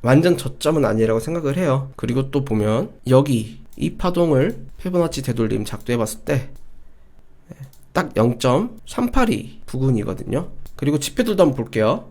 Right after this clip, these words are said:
음, 알엑스아이 스토캐스틱 상으로도 하단에서 골든 크로스가 나올랑말랑하고 있나? 근데 반대로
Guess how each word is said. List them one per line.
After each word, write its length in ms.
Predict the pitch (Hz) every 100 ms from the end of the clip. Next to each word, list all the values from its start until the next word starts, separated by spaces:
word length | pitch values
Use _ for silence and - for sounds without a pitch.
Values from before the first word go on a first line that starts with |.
| -
음, 360 | 127 120 120 -
알엑스아이 520 | 123 165 - 185 180
스토캐스틱 840 | 175 - - 190 - - 107 - -
상으로도 880 | - 156 156 120 151 170 170 170 170 -
하단에서 680 | - 180 208 160 123 185 -
골든 320 | - 123 139 139
크로스가 920 | 139 139 127 113 117 117 117 117 - - - - - - - - - -
나올랑말랑하고 720 | - 123 139 135 127 127 143 -
있나? 280 | 117 151 - - -
근데 260 | - 143 143
반대로 560 | 139 143 143 131 190